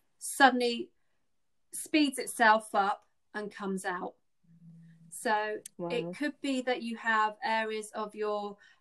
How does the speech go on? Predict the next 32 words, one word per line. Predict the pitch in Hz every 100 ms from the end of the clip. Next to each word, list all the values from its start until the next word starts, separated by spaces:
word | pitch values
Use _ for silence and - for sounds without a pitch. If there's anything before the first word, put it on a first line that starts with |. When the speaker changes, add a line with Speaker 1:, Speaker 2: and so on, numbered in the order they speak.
| - -
Speaker 1:
um, | 214 202 196 196 196
scalp | - - 247 202 202 - _ _ _ _
that | 240 -
some | - 269 247
of | 240
them | 233
were | 220 220
in | 220
quite | - - 302 285 254
close | - 254 240
proximity | - 247 - - 254 233 - 214 196 202 - _ _ _ _ _ _ -
i-, | - 240 -
to | 247 214
that | 208 220 214 - -
a-, |
anagen, | 214 208 202 208 202
telogen | 226 208 202 208
and | 196
catagen. | 196 220 190 208 185 190 196 _ _
So | - -
it | 240
can | 247
actually | 240 - 247
give | 233 220
you |
some | 208 226 214 -
balding | 226 196 226 220 220 208 202
or | 208 196
thinning | - 233 208 196 196
areas. | 208 190 185 180 185 185 - _ _ _ _ _ _ _ _ - _ - 269
Okay. | - 220 247
Speaker 2:
Wow. | 180 170 175 160 160